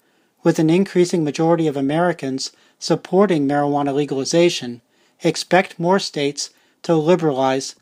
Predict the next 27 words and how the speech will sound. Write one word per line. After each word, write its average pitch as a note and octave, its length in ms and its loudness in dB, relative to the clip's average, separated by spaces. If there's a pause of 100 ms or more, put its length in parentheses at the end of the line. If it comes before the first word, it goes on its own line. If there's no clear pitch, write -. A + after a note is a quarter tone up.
their E3 160 0
marijuana C3 600 -2
laws. C#3 580 -2 (500)
Tuesday's G#3 500 4
election D#3+ 380 -2
results D3+ 480 -2 (320)
are D#3 80 2
more G3 340 4
indication D3+ 760 -2 (180)
that D#3+ 160 -2
the D#3 100 0
war E3 320 4
on F3+ 240 -2
marijuana D3+ 720 0
is D3+ 160 -2
coming C#3+ 420 -2
to C#3+ 220 -2
an D3 80 -2
end. D3+ 380 -2 (680)
A C#3+ 100 -4
patchwork F#3 520 0
quilt F3 340 0
of C#3+ 120 -6
state D#3 340 0
and D#3+ 140 -2
local D#3+ 340 -2
laws D3 440 0